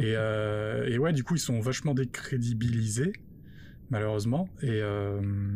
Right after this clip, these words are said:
et ça peut aussi être ancré en nous, euh, et, mais peut-être que du coup, quand ils auront arrêté, euh, bah, leur image, euh,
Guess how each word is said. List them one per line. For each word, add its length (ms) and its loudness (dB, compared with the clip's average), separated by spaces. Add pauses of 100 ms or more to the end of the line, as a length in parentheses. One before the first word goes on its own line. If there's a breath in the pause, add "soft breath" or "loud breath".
(140)
et 60 0
ça 160 0
peut 100 0
aussi 220 0
être 280 -4
ancré 280 0
en 100 2
nous, 340 4
euh, 280 0 (460 loud breath)
et, 160 2
mais 160 2
peut-être 320 0
que 100 -2
du 120 2
coup, 140 -2
quand 120 0
ils 160 0
auront 200 0
arrêté, 500 -2 (420 loud breath)
euh, 160 0
bah, 520 0
leur 320 -2
image, 440 0
euh, 260 0